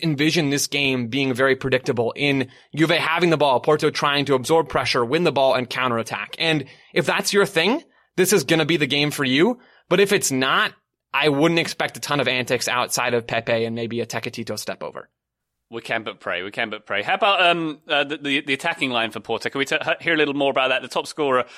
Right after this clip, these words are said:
Speaker 2: uh, Mehdi Taremi, the Iranian striker, uh, is, is he gonna be the, a key source for them?
Speaker 1: If they can get enough time on the ball, yes. Taremi and Marega, uh, is likely going to be their, their front two strikers in their four four two or in maybe a,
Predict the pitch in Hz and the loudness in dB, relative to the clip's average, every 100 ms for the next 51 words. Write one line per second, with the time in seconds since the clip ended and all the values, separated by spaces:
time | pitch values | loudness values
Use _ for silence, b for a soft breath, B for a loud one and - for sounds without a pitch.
0 | B 127 131 135 127 - 131 139 120 113 | B 0 0 0 -2 -2 -2 0 0 -2
1 | 120 123 - 123 156 160 117 - 123 107 | -8 -8 -4 0 0 0 -2 -2 -2 -2
2 | - 107 104 b b - 117 117 113 127 | 0 -2 -2 b b -2 2 2 0 -2
3 | 139 139 139 135 143 143 143 139 143 139 | -10 -10 -6 -4 0 0 0 0 -2 -4
4 | - 143 - 151 - 160 147 151 _ _ | -2 -2 0 -4 -4 -4 -4 -4 _ _
5 | _ _ _ _ _ _ - 220 220 220 | _ _ _ _ _ _ 0 0 2 0
6 | 226 220 139 156 160 160 160 139 139 143 | 2 2 2 2 2 0 -2 -2 0 2
7 | 143 123 131 151 120 120 107 - - - | 2 2 4 4 2 0 -2 -2 -4 0
8 | 156 156 170 170 - 139 127 123 151 147 | 2 4 4 2 2 0 4 4 4 2
9 | 143 - 139 139 147 123 135 143 151 143 | 0 2 2 4 0 0 0 0 0 0
10 | 131 131 127 110 127 123 120 117 113 - | 2 2 0 -2 -2 2 2 2 -2 -6
11 | 131 123 - 139 - 147 123 - 135 123 | -4 -4 -2 -4 -2 -2 -2 0 0 0
12 | 131 117 - 147 139 135 151 139 131 123 | 0 -2 -2 0 2 2 2 2 2 0
13 | 143 131 139 139 131 131 131 123 117 | 2 2 2 0 0 2 2 2 0